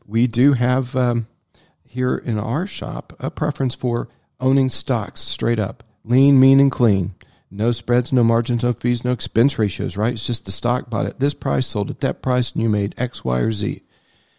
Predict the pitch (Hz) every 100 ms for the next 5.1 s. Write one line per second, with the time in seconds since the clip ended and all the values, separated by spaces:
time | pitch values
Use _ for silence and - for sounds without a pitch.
0 | _ _ _ - 104 - 90 - 120 113
1 | 92 - - - - 113 123 117 107 107
2 | 98 107 117 120 127 135 135 147 151 117
3 | - - - 127 131 - 127 131 123 113
4 | 113 - 113 120 - 92 - 95 101 -
5 | -